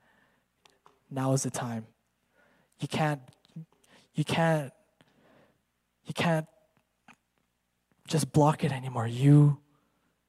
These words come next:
gotta do something about it. And you know, if you know me, I am not an anxious person. I'm pretty, you know, kinda chill. <laughs> But I remember vividly,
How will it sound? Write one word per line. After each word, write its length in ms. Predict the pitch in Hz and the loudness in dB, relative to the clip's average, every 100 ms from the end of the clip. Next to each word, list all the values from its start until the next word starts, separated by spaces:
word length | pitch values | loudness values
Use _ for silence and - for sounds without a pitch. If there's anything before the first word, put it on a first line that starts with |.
| _ _ _ | _ _ _
gotta 240 | - 131 131 | -6 -4 -4
do 140 | 123 | -4
something 400 | 120 127 120 113 | -6 -8 -12 -12
about 260 | 113 110 107 | -10 -10 -12
it. 180 | 110 - _ _ _ _ _ _ _ | -16 -20 _ _ _ _ _ _ _
And 120 | 139 | -6
you 80 | 147 | 2
know, 220 | 190 202 185 | 6 4 2
if 200 | 165 - | -4 2
you 80 | 208 | 6
know 140 | 220 | 6
me, 320 | 208 214 151 127 - - | 6 4 2 -4 -14 -2
I 140 | 170 | 2
am 320 | 180 135 190 | 2 2 -2
not 240 | 202 160 147 | 4 4 2
an 100 | 131 | -2
anxious 320 | 147 156 123 | -6 -6 -8
person. 540 | - 127 120 113 107 - _ _ _ _ _ - | -4 -6 -6 -12 -16 -20 _ _ _ _ _ -10
I'm 160 | 143 156 | -8 -4
pretty, 480 | - 170 165 151 143 _ - | 2 4 4 2 0 _ -10
you 80 | |
know, 180 | 180 180 - _ _ _ _ - | -6 -6 -10 _ _ _ _ -4
kinda 180 | 240 196 | 0 0
chill. 380 | - 175 196 196 _ _ _ _ - | 2 2 2 -2 _ _ _ _ 2
<laughs> 600 | 202 269 - 214 220 196 - _ _ 143 185 220 - _ _ _ _ _ _ _ _ - _ _ _ _ _ _ _ - | 6 6 4 2 0 -4 -10 _ _ -20 -20 -20 -20 _ _ _ _ _ _ _ _ -20 _ _ _ _ _ _ _ -8
But 160 | 156 131 | -8 -2
I 120 | 170 | 2
remember 440 | 190 196 180 165 | 4 4 2 2
vividly, 960 | 147 127 147 175 175 170 131 123 120 - | 0 -4 -2 2 4 4 2 -6 -14 -20